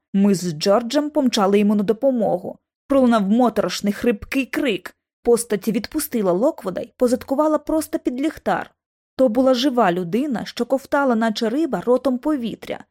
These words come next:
Її довге руде волосся змокле від поту. На незнайомці були чорні джинси і куртка, а під курткою чорна брудна футболка. На ногах важкі черевики. Джордж затамував подих. Мені сяйнула несподівана думка.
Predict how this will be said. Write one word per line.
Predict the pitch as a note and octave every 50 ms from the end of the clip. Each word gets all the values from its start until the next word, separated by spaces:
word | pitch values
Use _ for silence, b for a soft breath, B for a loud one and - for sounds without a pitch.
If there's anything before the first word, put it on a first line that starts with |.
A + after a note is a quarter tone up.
| _ _ _ -
Її | G3 F#3+ G3 F3+
довге | D#3+ G3 F#3 F#3 F3 E3+ F3+ F#3+ E3+ E3+
руде | F3+ F3+ F3 G3 F#3+
волосся | F3+ G3 G3 G3+ A#3+ C#4+ C4+ - - - E3+
змокле | F3+ G3 A3+ B3 C4+ C#4 B3 G3+ - G3 F#3 F3+
від | E3+ G#3+ G#3 -
поту. | - - B3 A3 F#3 - - - - _ _ _ _ _ -
На | G3+ G#3
незнайомці | G#3 G#3 G#3 F3+ F#3 G#3+ G#3 G#3 C4 D4+ E4 E4 - E4+
були | A#3+ A#3+ D#4+ F4 F4
чорні | - F4+ F4+ F4 E4+ E4+ D4
джинси | G#3+ F#3+ G3+ A3+ A3+ A3+ A3 - C4
і | C4
куртка, | B3 - - F3+ - - - - - - - _ _ _ _ -
а | - E3+
під | - F3 E3+ -
курткою | - - C#4 E4+ F4 - - - F3+ - - _ _ _ _ -
чорна | - - D4+ D4 D#4 E4 D#4+ D#4+ E4
брудна | D4 A#3+ - B3+ G#3 F#3 G3 F3 E3+
футболка. | F3 - G3+ E3+ F3 E3 - - D#2+ C2+ - - - - _ _ _ _ _ -
На | F#3 E3+
ногах | E3 C#3 D#3 E3 F3+ B3+ D4+ - _ _ _ _ _ -
важкі | D4 D4 D4 D4 D4 - - - E3+
черевики. | - - F#3+ F#3+ G#3 F#3+ E3+ - G2 - - - - _ _ _ _ _ _ _ _ _ -
Джордж | F3 D3+ - F#3+ G3 A#3 - - -
затамував | A#3 A#3+ C4 B3+ A#3+ G#3+ G#3+ G3 F#3+ G3+ G3 - _
подих. | - F#3 D#3+ - - - - - _ _ -
Мені | - G3 G3+ G#3 G3+ G3 G3+ B3+ D#4+
сяйнула | - - - C#4+ C4 B3+ B3 D4 D4+ D#4 D#4
несподівана | D4+ D#4 - - - D4+ A#3 B3+ D4+ C4 D4+ D#4 E4
думка. | C#4+ A#3 A#3 G#3 F3 D#3+ - - - -